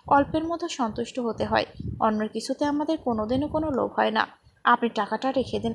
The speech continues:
আপনার কাছে, আমাদের যদি কখনো দরকার হয় আমি চেয়ে নিব।" আরিফ ইতস্ত করে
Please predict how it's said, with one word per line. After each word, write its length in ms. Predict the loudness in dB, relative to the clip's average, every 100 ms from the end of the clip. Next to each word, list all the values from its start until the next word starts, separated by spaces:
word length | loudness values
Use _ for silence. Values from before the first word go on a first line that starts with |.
| -4
আপনার 300 | -8 -4 0
কাছে, 280 | 0 0 -2 -4 -12 -20 -4
আমাদের 340 | 2 4 4 2
যদি 200 | 2 0 0
কখনো 280 | -2 -2 2
দরকার 360 | 2 2 0 0
হয় 220 | 0 0
আমি 180 | 0 -2
চেয়ে 260 | -2 0 0
নিব।" 180 | 0 0 0 -4 -14 -10 -10 2
আরিফ 260 | 4 4 0 -2
ইতস্ত 400 | 0 0 -2 -4
করে 220 | -2 0